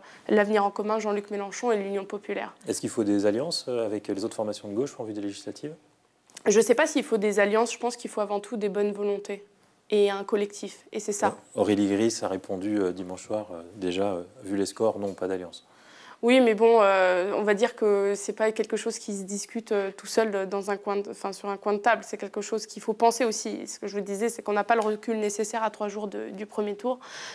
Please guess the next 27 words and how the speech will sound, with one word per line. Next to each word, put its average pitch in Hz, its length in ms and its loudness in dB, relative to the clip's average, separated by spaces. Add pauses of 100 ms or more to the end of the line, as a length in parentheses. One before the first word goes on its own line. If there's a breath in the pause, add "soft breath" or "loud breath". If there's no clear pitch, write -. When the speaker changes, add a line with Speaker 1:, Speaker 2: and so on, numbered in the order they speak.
(140 loud breath)
Speaker 1:
pour, 208 200 4
euh, 190 160 6 (120)
essayer 220 260 0
de 214 60 -2
penser 262 500 2 (160)
et 214 80 2
de 196 400 0 (220)
penser - 340 -2
nos 208 140 4
plaies 214 220 2
aussi 196 280 -4
quelque 202 260 -4
part. 240 380 2 (400 loud breath)
Euh, 190 120 2
parce 190 220 2
que, 208 360 2
mine 240 240 8
de 220 100 6
rien, 226 240 4
je 262 80 -4
trouve 220 160 -8
qu'on 214 160 0
a 202 80 2
fait 214 100 -2
une 214 140 0
belle 208 140 0
campagne. 214 500 2